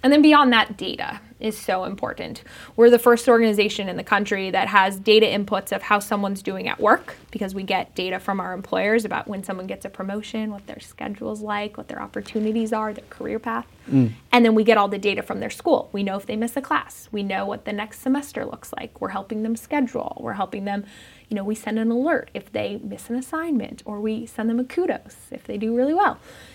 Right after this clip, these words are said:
Speaker 1: And we're the first org that has those two data feeds coming together. And so my coaches are some of the most empowered coaches in the country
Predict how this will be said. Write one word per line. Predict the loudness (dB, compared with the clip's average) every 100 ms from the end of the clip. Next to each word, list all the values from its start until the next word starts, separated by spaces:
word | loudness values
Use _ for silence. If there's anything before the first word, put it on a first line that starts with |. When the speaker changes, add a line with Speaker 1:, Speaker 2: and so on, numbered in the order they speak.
| -2
Speaker 1:
And | 4
we're | 6
the | 6
first | 6 4 8
org | 6 6
that | 0
has | 0 0 0
those | -6 -6
two | -4 0 0
data | 0 0 -2
feeds | -4 -10 -8
coming | -4 -4 -4
together. | -4 -4 -4
And | -8 -4
so | -2
my | -2
coaches | 4 4 6 2 0
are | -6
some | -2 -2
of | -2
the |
most | -4 -6 -8
empowered | -10 -8 0 0 0 -4 -6
coaches | -10 -12 -8 -8 -8
in | -10
the |
country | -4 0 0 -2 -8 -8